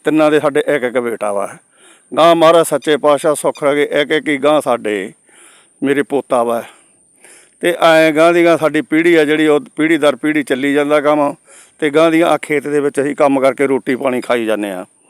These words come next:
ਆਹ ਉਹ ਖੇਤ ਆ ਜਿੱਥੇ ਸਾਡੀ ਬੀਬੀ ਹੋਣਾਂ ਨੇ, ਸਾਡੀਆਂ ਮਾਸੀ ਹੋਣਾਂ ਨੇ, ਸਾਡੀਆਂ ਚਾਚੀਆਂ ਨੇ। ਤੇ ਇੱਧਰ ਸਾਡੇ ਨਾਲ ਗੁਆਂਢ ਖੇਤ ਆ ਕਰਤਾਰ ਕੇ,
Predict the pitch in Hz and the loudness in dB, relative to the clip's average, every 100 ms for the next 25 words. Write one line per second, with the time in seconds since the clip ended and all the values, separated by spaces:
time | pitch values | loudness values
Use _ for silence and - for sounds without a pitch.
0 | _ _ _ _ - 160 170 165 143 143 | _ _ _ _ -4 2 2 2 -2 0
1 | 170 165 147 160 147 151 151 135 135 139 | 0 -2 -2 -2 -2 -2 -2 -2 -2 0
2 | 143 151 165 156 151 - - - - - | 2 2 0 0 -2 -4 -10 -20 -20 -14
3 | - 143 151 147 139 135 - 151 139 156 | -6 -2 2 4 4 2 2 -4 0 2
4 | 160 147 143 139 - _ _ _ - _ | 2 2 0 -2 -10 _ _ _ -20 _
5 | 147 151 151 139 156 143 160 151 151 151 | 0 2 2 2 2 2 2 2 2 2
6 | 147 143 - - _ _ _ _ _ _ | 0 -2 -10 -20 _ _ _ _ _ _
7 | - 147 143 147 160 160 151 156 147 156 | -2 2 2 2 0 0 0 0 2 4
8 | 151 147 143 139 156 170 - 160 151 156 | 6 6 4 2 2 0 -2 -2 2 0
9 | 156 147 151 147 147 147 - 151 151 | 0 -2 4 6 6 4 2 0 0